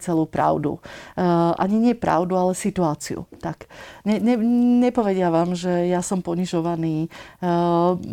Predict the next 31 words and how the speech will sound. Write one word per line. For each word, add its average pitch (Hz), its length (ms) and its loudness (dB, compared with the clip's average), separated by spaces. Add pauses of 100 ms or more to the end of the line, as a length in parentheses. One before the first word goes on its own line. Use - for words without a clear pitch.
(380)
to - 160 -2
budú, 208 320 0
to 208 160 -4
budú 196 160 -4
strašne 180 400 -6
dlho 180 240 -2
tajiť. 160 440 -4 (420)
Ale 196 160 2
možno 240 320 2
existuje 220 800 0
to, 196 240 -2
že 208 100 -6
keď 208 240 -8
otvoríme 202 400 -4
tú 180 140 -10
komunikačnú 185 640 -6
niku, 180 400 -4
tak 190 240 -8
vám, 196 260 -6
tak 202 140 -6
nám 202 160 -2
povedia 190 480 -2 (320)
mnohými 220 360 2
zástupnými 190 680 -2
témami, 175 500 0 (300)
že 180 160 -10
sa 226 140 0
necítim 202 540 0
niekde 180 500 -2
v 190 180 -2
nejakom, 185 380 -4